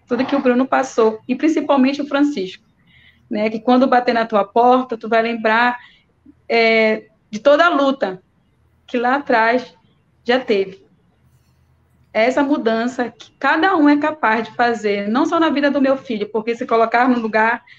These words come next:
de uma família atípica é muito difícil. Mas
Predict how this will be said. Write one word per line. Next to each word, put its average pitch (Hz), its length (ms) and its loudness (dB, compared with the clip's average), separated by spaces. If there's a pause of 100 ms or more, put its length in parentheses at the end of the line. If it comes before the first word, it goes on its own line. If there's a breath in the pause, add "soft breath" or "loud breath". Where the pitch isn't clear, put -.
(200 soft breath)
de 214 100 -4
uma 220 160 0
família 233 460 0
atípica 254 480 0
é - 20 2
muito 240 240 -2
difícil. 269 580 -4 (880)
Mas 220 600 -2